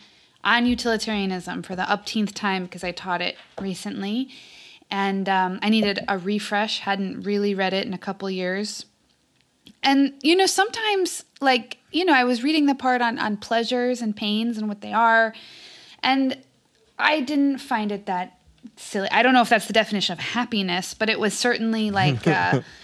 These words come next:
Speaker 1: not an entirely implausible way of talking about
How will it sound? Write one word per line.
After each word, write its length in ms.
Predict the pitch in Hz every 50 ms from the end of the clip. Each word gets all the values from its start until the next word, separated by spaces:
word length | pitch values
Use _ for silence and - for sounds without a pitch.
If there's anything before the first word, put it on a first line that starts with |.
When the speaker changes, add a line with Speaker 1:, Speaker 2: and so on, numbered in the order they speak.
| - - - - - - - - - -
Speaker 1:
not 400 | 226 220 233 233 233 247 254 247 -
an 100 | 233 226
entirely 720 | 220 208 202 - - 214 214 214 220 233 233 226 214 196
implausible 760 | 190 190 185 - - 196 185 202 202 196 208 196 180 190 185 180
way 220 | 190 185 190 190
of 100 | 190 190
talking 480 | - - 180 175 180 - 214 202 196 190
about 480 | 185 180 175 180 180 185 180 - -